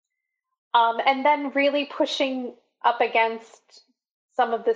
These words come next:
same ideas of gender that we faced and have always faced, ideas around what a woman's place is and limitations on what kind of work she should be doing,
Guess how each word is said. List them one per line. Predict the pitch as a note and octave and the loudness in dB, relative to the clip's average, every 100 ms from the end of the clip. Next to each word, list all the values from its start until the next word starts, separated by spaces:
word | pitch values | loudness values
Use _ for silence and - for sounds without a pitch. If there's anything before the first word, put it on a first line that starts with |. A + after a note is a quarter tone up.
| - | -2
same | A3+ G#3 G#3 | -4 -2 -4
ideas | G#3 G3+ G3 G#3 G3 G3 F#3+ | -6 -6 -4 -2 0 0 -4
of | F#3+ | -6
gender | - G3 F#3+ F#3+ F#3+ F#3 F#3 | -4 -6 -2 0 2 0 -2
that | G#3 F#3 | -2 -2
we | G3+ G3 | -4 -6
faced | - F#3+ F#3 _ _ _ - _ _ _ _ _ - | -4 -4 -4 _ _ _ -20 _ _ _ _ _ -6
and | G#3+ G3 | -4 -2
have | F#3+ - - | -4 -2 0
always | A3 B3+ F#3+ - | 2 2 0 -4
faced, | F#3 G3 - _ _ _ _ _ - | -4 -4 -8 _ _ _ _ _ -2
ideas | G#3+ G#3+ G#3+ G#3 G#3 | 0 0 2 2 0
around | G3+ F#3+ F#3 F#3 F#3 F#3 | -2 0 0 -2 -6 -10
what | F#3+ F#3+ F3+ - _ _ _ _ | -4 0 0 -4 _ _ _ _
a | G#3 | -4
woman's | G3+ F#3+ F#3 F#3+ F#3 | -2 -2 -4 -8 -16
place | - F#3 F3 - - | -6 -4 -4 -10 -6
is | - F3+ F#3 G3 _ _ _ - | -2 -2 -4 -10 _ _ _ -6
and | G3+ G3 | -6 -2
limitations | G#3 G#3 G3 - G#3+ G#3+ - F3+ F3+ F#3 - _ _ _ _ _ _ | -2 -2 -6 -4 -4 -2 -6 -8 -10 -16 -20 _ _ _ _ _ _
on | G3+ F#3 F3+ F#3 F#3+ - | 0 2 0 -4 -10 -12
what | G3+ G#3 - | -2 -2 0
kind | - G3 | -4 -2
of | F#3+ | -2
work | F3 F#3 F#3 | -2 -2 -4
she | - G#3+ | -6 -6
should | F#3+ G3 F3 | -6 -8 -8
be | G#3 | -10
doing, | F#3 F3+ F3+ A2 D3+ | -8 -8 -8 -10 -16